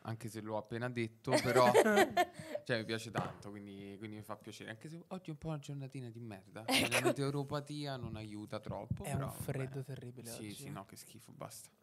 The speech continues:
Speaker 2: Allora, vuoi
Speaker 1: Veramente
Speaker 2: raccontare
Speaker 1: basta.
Speaker 2: alle persone che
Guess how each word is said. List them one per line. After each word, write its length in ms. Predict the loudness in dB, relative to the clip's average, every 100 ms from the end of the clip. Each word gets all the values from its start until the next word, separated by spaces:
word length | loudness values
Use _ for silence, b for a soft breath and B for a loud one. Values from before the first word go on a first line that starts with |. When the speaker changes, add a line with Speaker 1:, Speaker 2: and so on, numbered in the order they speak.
| _ -12
Speaker 2:
Allora, 200 | -6 -4
vuoi 120 | -2 0
Speaker 1:
Veramente 120 | -2
Speaker 2:
raccontare 380 | -4 -8 -2 2
Speaker 1:
basta. 40 | 2
Speaker 2:
alle 120 | 0
persone 460 | -8 -10 -4 -4 -4
che 340 | -2 -4 -4